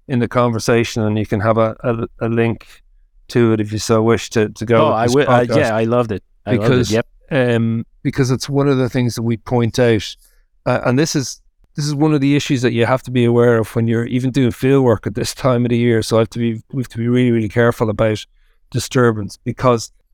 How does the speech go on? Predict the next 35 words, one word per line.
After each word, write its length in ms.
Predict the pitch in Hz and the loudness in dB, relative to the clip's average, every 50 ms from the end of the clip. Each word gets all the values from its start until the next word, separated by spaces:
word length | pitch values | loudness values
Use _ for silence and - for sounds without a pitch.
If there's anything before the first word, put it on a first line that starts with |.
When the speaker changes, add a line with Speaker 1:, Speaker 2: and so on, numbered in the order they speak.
| _ _ | _ _
Speaker 1:
yeah, 180 | 143 147 151 135 | 0 0 0 0
dogs, 520 | - - 131 139 147 147 147 131 113 - | 0 0 2 2 4 4 2 2 -2 -6
particularly 600 | - - 117 - 165 - - 160 139 131 120 - _ _ _ _ | -12 -10 -6 -6 -6 -4 -2 -2 -2 -2 -4 -8 _ _ _ _
they're 120 | - 117 | -8 -8
saying 280 | 107 - 123 120 123 110 | -4 0 0 0 0 2
dogs 320 | - 120 117 120 117 110 | 2 2 4 4 2 2
off 200 | 120 107 104 - | 0 0 0 0
a 40 | 110 | -2
leash, 500 | 104 107 113 113 107 - - - - - - _ - _ _ _ - - - _ - | 0 0 0 0 -2 -4 -8 -12 -14 -16 -20 _ -20 _ _ _ -20 -20 -20 _ -2
are 260 | - 127 120 113 107 101 | 2 4 4 4 2 2
extremely 1080 | - - - - - - 139 131 123 123 127 123 123 120 117 117 110 110 107 - - _ _ _ _ | -2 -6 -10 -12 -10 -10 -4 0 2 2 2 2 2 2 0 0 0 -2 -4 -6 -8 _ _ _ _
damaging 520 | - 117 113 123 127 127 123 120 117 113 101 | -2 2 2 2 2 2 0 0 0 0 -2
potentially 520 | - - - 127 127 120 117 - - 117 | -4 -4 -2 0 0 0 0 -2 -2 -2
in 80 | 113 110 | -2 0
terms 320 | - 123 117 117 110 107 | -2 -2 -2 -2 -4 -4
of 80 | 113 104 | -4 -2
the, 240 | 110 113 110 110 - | -2 -2 -2 -4 -4
the 160 | - 117 117 | -4 -2 0
amount 260 | 113 110 113 113 107 - | 0 2 0 0 -2 -4
of, 240 | 104 101 - - _ _ _ _ _ _ - - | -8 -10 -12 -18 _ _ _ _ _ _ -18 -10
uh, 500 | - 113 110 110 110 110 107 110 110 110 107 - | -6 -4 -2 0 0 0 0 -2 -2 -4 -6 -6
disturbance 540 | - 110 - - 131 120 120 110 117 104 - | -8 -10 -4 0 2 2 2 2 0 -2 -2
they 120 | 120 113 | -2 -2
can 100 | - 123 | -2 -2
give, 260 | 107 113 110 104 98 | -2 -2 -2 -2 0
both 300 | - 160 151 123 - _ _ | 2 0 0 0 -2 _ _
directly 580 | - 135 139 151 147 - - - 127 110 101 - 135 | -2 0 2 2 2 0 -2 -2 -2 -2 -2 -6 -10
in 60 | 113 | -8
terms 220 | - 123 117 107 | -4 -4 -4 -4
of 80 | 107 - | -6 -8
flushing 400 | - - 175 160 - - 160 147 | -4 -2 -2 -2 0 -2 -4 0
birds 360 | 143 147 143 147 143 139 120 | 0 2 2 2 2 0 0
and 120 | 120 117 | -2 -2
wasting 360 | 110 120 127 117 - - 120 123 | 0 0 -2 -2 -4 -4 -2 0
energy 580 | 131 139 - 135 120 123 131 127 127 120 - | 0 0 0 -2 -2 -4 -2 -2 -2 -4 -6